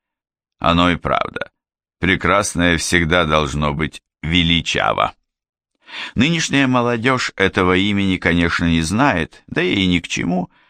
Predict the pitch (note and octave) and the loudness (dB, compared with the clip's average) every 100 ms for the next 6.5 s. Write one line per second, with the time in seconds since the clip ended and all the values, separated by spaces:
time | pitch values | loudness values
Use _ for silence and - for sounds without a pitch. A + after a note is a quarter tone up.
0 | _ _ - G#2 G#2+ A#2 A#2 B2+ B2+ F3+ | _ _ -4 0 0 0 0 -2 -2 -2
1 | D#3+ D3+ C3+ - B2+ B2+ D3+ D3 C3+ B2+ | 0 -2 -2 -2 -2 -2 -2 -2 -4 0
2 | C3 A#2 G#2+ G2 - - G#2 G2 F#2 F2 | 0 0 -2 -4 -6 -4 0 2 2 0
3 | - _ _ _ _ - D#3 - - C#3+ | -6 _ _ _ _ -2 -2 -4 -6 -2
4 | D3+ B2 G2 E2 - F#2+ F#2+ - G2 - | 0 0 0 0 -2 -2 -2 0 -2 -2
5 | F#2+ - - F2+ E2+ F#2 - D#2+ E2+ E2 | -8 -6 -4 -2 -2 -4 -2 -2 0 -2
6 | - B2+ - E2+ - | -2 -4 -2 -6 -8